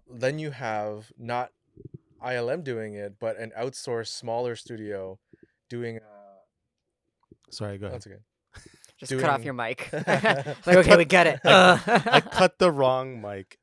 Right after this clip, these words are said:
Speaker 1: It's the last one, I think.
Speaker 2: That one.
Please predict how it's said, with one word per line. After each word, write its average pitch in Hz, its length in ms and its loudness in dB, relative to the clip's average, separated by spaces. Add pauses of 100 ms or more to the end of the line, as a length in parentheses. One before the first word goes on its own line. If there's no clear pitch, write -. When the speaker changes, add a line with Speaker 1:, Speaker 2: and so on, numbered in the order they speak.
(360)
Speaker 1:
It's 101 140 -20
the 110 80 -12
last 92 280 -14
one, 90 120 -18
I 90 80 -20
think. 104 180 -20 (1800)
Speaker 2:
That 95 200 -12
one. 87 120 -20